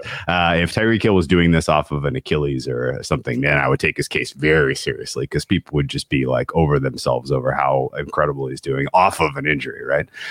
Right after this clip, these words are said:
Speaker 2: Um, but the, um, you know, the, the rubric for all the other quarterbacks,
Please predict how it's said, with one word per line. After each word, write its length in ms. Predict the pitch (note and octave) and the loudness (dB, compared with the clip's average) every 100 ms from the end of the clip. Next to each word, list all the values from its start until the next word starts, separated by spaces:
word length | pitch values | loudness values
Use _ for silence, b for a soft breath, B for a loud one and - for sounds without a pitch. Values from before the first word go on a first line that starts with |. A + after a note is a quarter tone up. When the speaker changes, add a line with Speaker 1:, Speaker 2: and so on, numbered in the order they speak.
| B | B
Speaker 2:
Um, 460 | E2 F2+ E2+ D#2 D2 | 0 2 4 4 4
but 240 | - E2+ - | 2 -2 2
the, 240 | F#2+ F2 | 2 4
um, 340 | D#2+ C#2+ C2+ D2 _ | 4 2 -2 -6 _
you 80 | C3+ | 2
know, 140 | F#2 | 4
the, 180 | G2+ G#2+ | 4 4
the 180 | E2+ F#2 | 4 4
rubric 380 | G2 A#2+ B2 - | 6 6 4 2
for 140 | F#2+ | 2
all 80 | F#2 | 4
the 100 | G2 | 6
other 120 | F#2+ | 6
quarterbacks, 380 | F#2 A2 G2 D#2 | 4 2 4 2